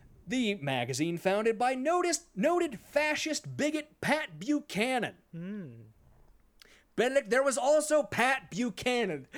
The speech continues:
Speaker 2: Yep.
Speaker 1: neo-Nazi who wrote a nineteen ninety New York Post article engaging in literal Holocaust denial,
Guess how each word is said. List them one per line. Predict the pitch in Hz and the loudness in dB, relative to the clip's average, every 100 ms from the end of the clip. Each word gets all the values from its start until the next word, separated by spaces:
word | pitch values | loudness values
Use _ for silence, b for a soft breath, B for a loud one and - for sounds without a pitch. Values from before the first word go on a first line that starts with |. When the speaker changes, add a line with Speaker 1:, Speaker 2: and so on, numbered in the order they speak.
| 175 | 2
Speaker 2:
Yep. | 233 269 | 4 4
Speaker 1:
neo-Nazi | 294 381 359 320 320 294 294 269 254 | 4 4 4 2 2 2 0 -2 0
who | 196 247 | 0 0
wrote | 285 294 | 2 2
a | 233 | 0
nineteen | 285 339 269 247 254 | -2 -4 -2 -2 -2
ninety | 240 240 226 214 | 0 -2 -2 -4
New | 220 262 | -4 -4
York | 247 240 - | -2 -4 -2
Post | 202 208 - | 0 2 2
article | 180 185 170 | 0 0 -2
engaging | 214 202 254 262 233 247 | -2 -4 -4 -4 -6 -6
in | 247 | -2
literal | 320 392 254 151 | 2 4 4 2
Holocaust | 151 151 143 160 160 | 2 0 -2 -4 -4
denial, | 180 202 247 254 - | -6 -2 0 0 -2